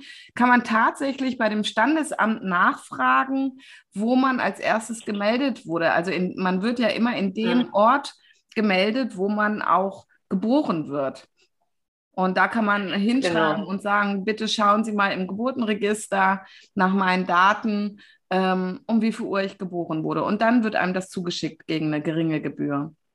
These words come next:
Speaker 2: Ja, genau.
Speaker 1: Ja.
Speaker 2: Das ist ganz einfach. Da kann man, ähm, normalerweise bei der Geburtsgemeinde ein Formular online ausfüllen und dann, ähm, geht das meistens ganz schnell.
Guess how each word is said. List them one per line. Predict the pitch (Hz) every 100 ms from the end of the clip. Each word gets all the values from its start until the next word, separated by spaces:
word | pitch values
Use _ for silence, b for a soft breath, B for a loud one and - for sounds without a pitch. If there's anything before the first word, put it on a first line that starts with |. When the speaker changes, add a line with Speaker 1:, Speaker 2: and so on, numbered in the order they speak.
| - B B B
Speaker 2:
Ja, | 190 180 180 -
genau. | - 156 131 120 - _ _ _
Speaker 1:
Ja. | 214 196 180 185 -
Speaker 2:
Das | 180
ist | 233 -
ganz | 277 247
einfach. | 185 190 190 180
Da | 156
kann | 147 196
man, | 190 170 160 127
ähm, | 170 165 165 165 160 180
normalerweise | 156 160 170 196 180 185 202
bei | 180
der | 175 170
Geburtsgemeinde | 185 170 214 214 196 185 175 190
ein | 160 160
Formular | - 180 175 170 160 180 208 -
online | 180 202 175 165 -
ausfüllen | 175 180 - 170 165 147
und | 147
dann, | 151 156 139
ähm, | 143 139 135 135 _ _ _
geht | - 165
das | 165 147
meistens | 143 156 170 -
ganz | 139 139
schnell. | - 135 123 127